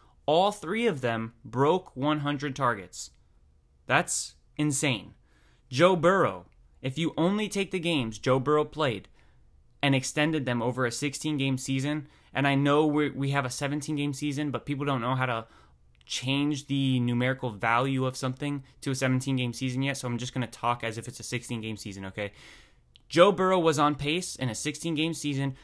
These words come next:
for six hundred and forty-six passes. That would be top five most in the N F L. That's what I told you guys was gonna happen, and that's why I loved Boyd. That's why Boyd is my wide receiver eight,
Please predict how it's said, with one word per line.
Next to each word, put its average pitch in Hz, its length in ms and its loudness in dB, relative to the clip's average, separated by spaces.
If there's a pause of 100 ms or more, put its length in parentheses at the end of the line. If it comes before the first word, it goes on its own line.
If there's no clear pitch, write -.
for 139 140 -2
six 185 460 -4
hundred 160 380 0
and 131 240 0
forty-six 147 840 -2
passes. 131 460 -2
That 120 120 2
would 123 140 -4
be 123 100 -8
top 143 300 -2
five 127 240 -2
most 123 340 0
in 135 120 0
the 123 60 0
N 110 80 -4
F 110 160 -6
L. 180 240 2 (200)
That's 131 240 -2
what 127 100 0
I 107 80 0
told 156 320 -2
you 170 60 -2
guys 160 200 2
was 156 140 -6
gonna 156 180 -2
happen, 156 360 -2
and 131 120 -2
that's 120 200 -4
why 123 140 0
I 117 180 2
loved 113 320 -2
Boyd. 170 320 2 (260)
That's 127 180 -2
why 127 120 2
Boyd 131 260 0
is 127 80 -4
my 123 140 -2
wide 117 160 0
receiver 113 340 -4
eight, 165 240 2